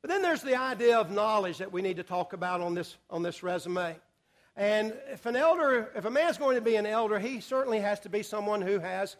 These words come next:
some biblical knowledge. It just seems like that will go hand in hand, and therefore the scriptures are very, um,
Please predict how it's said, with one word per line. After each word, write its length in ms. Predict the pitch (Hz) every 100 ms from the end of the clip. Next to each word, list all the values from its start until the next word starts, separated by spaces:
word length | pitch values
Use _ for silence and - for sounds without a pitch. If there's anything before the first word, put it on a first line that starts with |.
| _ _ -
some 340 | 208 202 156 147
biblical 480 | 196 196 208 196 190
knowledge. 640 | 185 190 190 180 - - _ _ _ _
It 80 | -
just 160 | 196 -
seems 220 | 233 190
like 180 | 214 208
that 180 | 214 220
will 100 | 190
go 220 | 202 196
hand 320 | 170 202 202
in 100 | 196
hand, 340 | 175 165 175
and 120 | 240 196
therefore 420 | 208 196 190 220
the 100 | 214
scriptures 500 | - 190 196 - 190
are 80 | 185
very, 320 | 175 190 196 _ _ _ _ _ -
um, 320 | 214 202